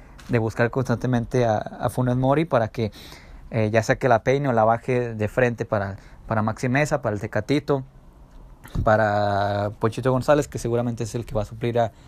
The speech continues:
a, a Jordi Cortizo. Entonces ahí tendrá que estar atentos muy bien, pues, Manríquez, que no ha estado del todo bien en los últimos dos partidos, entonces tendrá que volver a mostrar el nivel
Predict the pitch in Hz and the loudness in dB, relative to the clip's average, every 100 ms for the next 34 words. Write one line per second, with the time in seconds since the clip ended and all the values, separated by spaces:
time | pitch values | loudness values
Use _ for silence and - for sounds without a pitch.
0 | - - - - - 110 104 101 - 117 | -20 -20 -20 -10 0 0 2 -2 -4 0
1 | 123 131 139 123 147 143 180 - - - | 0 2 0 0 0 2 0 -2 -14 -14
2 | - - 123 113 117 113 135 123 120 - | -14 -6 -4 0 0 0 0 0 -2 -2
3 | 123 120 120 120 120 123 117 120 117 - | 0 2 0 -2 -2 -2 -2 -4 -6 -16
4 | - - 113 110 113 123 143 160 - 101 | -20 -6 -4 -2 0 0 2 -2 -2 -8
5 | - 107 107 - 110 113 104 92 113 117 | -4 -2 -2 2 4 4 0 0 2 2
6 | 117 117 110 110 120 110 - 120 - 139 | 0 0 -4 -4 -4 -4 -2 -2 2 2
7 | 143 117 127 113 107 110 107 - 117 113 | 2 0 -10 -10 -6 -4 -4 -2 -2 0
8 | 113 - - - - - - 117 110 127 | -2 -6 -20 -20 -20 -16 -4 -2 0 0
9 | 127 120 117 117 | 0 2 0 0